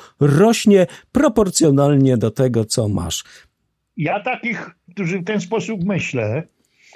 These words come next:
Speaker 2: wiesz, jak ja ich nazywam?
Speaker 1: Mhm.
Speaker 2: Oczywiście nie mając nikogo konkretnego na myśli.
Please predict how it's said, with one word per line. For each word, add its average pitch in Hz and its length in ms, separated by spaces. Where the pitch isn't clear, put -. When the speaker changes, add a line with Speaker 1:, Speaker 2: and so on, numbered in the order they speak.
Speaker 2:
wiesz, 170 200
jak 247 200
ja 226 140
ich 151 100
nazywam? 139 640
Speaker 1:
Mhm. 110 520
Speaker 2:
Oczywiście 143 520
nie 156 120
mając 147 360
nikogo 160 360
konkretnego 131 560
na 170 140
myśli. 123 480